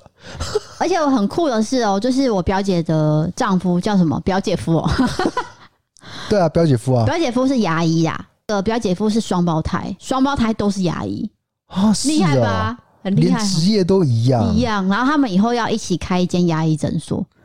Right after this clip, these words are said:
Speaker 2: 然后两个人长一样。<laughs>
Speaker 1: 可以互相 cover 这样。
Speaker 2: 我觉得这件事很有趣。
Speaker 1: 对，<laughs>OK。通常就是双胞胎虽然外形一样，但是有时候个性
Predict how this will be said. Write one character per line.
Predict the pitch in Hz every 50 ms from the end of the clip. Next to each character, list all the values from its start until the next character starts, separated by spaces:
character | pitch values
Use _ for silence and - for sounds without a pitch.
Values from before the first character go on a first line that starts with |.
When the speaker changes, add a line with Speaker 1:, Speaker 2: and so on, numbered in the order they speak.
| _ _ -
Speaker 2:
然 | 214 220
后 | 226
两 | 208 165 156
个 | 156 156
人 | 156 165
长 | - 131 98 98
一 | 98 139
样。 | 139 - -
<laughs> | 220 - - - - - - 523 523 571 - 440 415 587 587 - - _ _ - - - - - - - 587 - - 349 311 - - _ _ _ _ _ _ - 320 330 - - - - - - -
Speaker 1:
可 | - - -
以 | 220 170 151 - - - - - - -
互 | - 254 220
相 | 196 208 196 185
cover | - - 202 180 175 175 165 160 147 123 110 110
这 |
样。 | 120 120 117 107
Speaker 2:
我 | 101 392
觉 | 285 311 320 269
得 | 320 302 285 302 - - - _ -
这 | - 339
件 | 330 330 320
事 | 349 277 277 294
很 | 208 208
有 | 208 190 170 170
趣。 | - - - 185 165 156 - -
Speaker 1:
对， | - 131 120 117 110 107 107 107 - - - 285
<laughs> | - - - - _ -
OK。 | 123 113 117 127 127 - 135 127 117 - - - - 349 - - - - - - - - -
通 | - 269 302 294
常 | - 202 170 175 180
就 | 170 - 226
是 | 214 - 240 233 214
双 | - - 208 196 190
胞 | 180 185 185
胎 | 180 - 180 175 170
虽 | - - 185
然 | 160 143 143 147
外 | 190 175 127
形 | 107 - - 113 101
一 | 95 95
样， | 113 117 110 120
但 | 120 139 139
是 | 131 135 135 127 107
有 | 92 104 98
时 | - -
候 | 123 127
个 | - - 170 151 120
性 | 104 - - 123 101